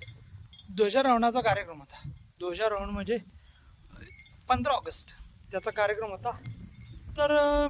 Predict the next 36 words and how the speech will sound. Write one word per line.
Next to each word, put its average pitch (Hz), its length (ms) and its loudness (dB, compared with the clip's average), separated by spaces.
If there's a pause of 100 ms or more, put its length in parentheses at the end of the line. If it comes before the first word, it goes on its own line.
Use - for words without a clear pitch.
मी, 302 580 0 (640)
माझा 208 200 0
चॅनल 247 380 2
आहे 233 180 4
देवा 233 180 0
मराठी 220 280 -2
व्लॉग, 190 300 -2 (680)
या 220 180 -6
चॅनलसाठी 233 600 0
मी 247 200 -2 (260)
शाळेचा 208 440 0
एक 220 80 -4
व्हिडिओ 202 320 -2
बनवण्यासाठी 196 720 -4
गेलो 165 260 -2
होतो 143 120 -4
तिथे. - 300 -14 (840)
मी 240 60 -4
त्याच 247 340 4
गावचा 226 340 4
आहे 214 100 4
बरं 277 100 -6
का, 170 160 -12
सूर्यवंशवाडीचा. 160 840 -4 (960)
तर, 277 140 6
अ, 277 320 4
व्हिडिओ 247 340 0
बनवायसाठी 254 500 0
गेलो, 226 280 2 (580)
गेलो 247 200 4
असता 269 260 -2 (120)
तर 285 100 0
तिथले 285 360 -6
मला 277 280 2
माजी 240 380 0
सर - 180 -10